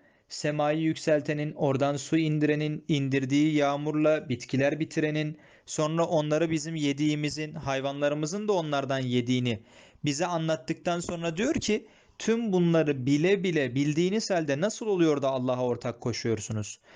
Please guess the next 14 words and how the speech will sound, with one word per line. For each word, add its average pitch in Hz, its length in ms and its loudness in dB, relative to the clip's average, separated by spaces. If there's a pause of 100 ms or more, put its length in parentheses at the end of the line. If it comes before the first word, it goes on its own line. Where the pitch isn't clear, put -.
(240)
Şimdi 175 260 2
burada 190 320 2
dikkat 190 320 0
edin, 175 160 2
Allah 151 280 0
Subhanahu 156 640 -2
ve 143 60 2
Teala 190 500 0 (300)
insanların 160 760 2
fıtratlarına 156 1040 0
dokunarak, 127 640 0 (380)
yani 151 220 2
onların 160 420 2
fıtratlarını, 160 960 0